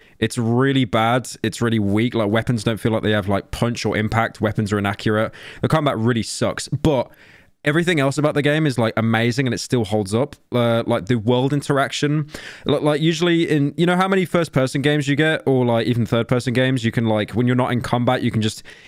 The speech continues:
interact with shit like light switches and, you know, coffee makers and stuff, and it's so pointless,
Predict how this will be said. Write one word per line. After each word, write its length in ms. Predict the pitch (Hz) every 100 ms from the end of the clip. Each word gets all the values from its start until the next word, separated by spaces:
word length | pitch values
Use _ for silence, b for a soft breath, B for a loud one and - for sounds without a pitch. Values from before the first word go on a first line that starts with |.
| B
interact 480 | 131 117 117 123 -
with 160 | 123
shit 360 | - - 135 - _ -
like 200 | 107 104
light 220 | 113 120
switches 540 | - 139 127 - 127
and, 200 | 110 104
you 80 | 101
know, 120 | 107
coffee 340 | 101 - 117 123
makers 320 | 117 117 117
and 100 | 120
stuff, 200 | - 131
and 80 | 131
it's 100 | -
so 180 | - 175
pointless, 680 | - 143 147 95 - -